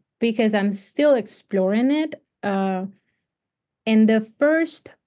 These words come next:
personal stories that I wrote about two years ago, they came out as told tales. And it was so much fun to write them.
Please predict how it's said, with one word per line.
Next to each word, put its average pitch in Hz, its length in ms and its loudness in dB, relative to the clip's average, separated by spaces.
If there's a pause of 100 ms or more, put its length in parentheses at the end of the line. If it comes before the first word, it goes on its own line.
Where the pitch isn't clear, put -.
personal 240 340 0
stories 202 360 -2
that 190 120 -2
I 175 140 -4
wrote 175 640 -2
about 170 440 -6
two - 180 -6
years 240 420 0
ago, 180 560 -2 (100)
they 220 220 0
came 220 260 2
out 196 160 -2
as 190 220 -4
told 196 340 -4
tales. - 580 -8 (440)
And 202 100 4
it 214 60 8
was 214 200 2
so 233 120 0
much 220 300 0
fun 180 320 -4
to - 100 -6
write 120 260 -6
them. 185 360 -8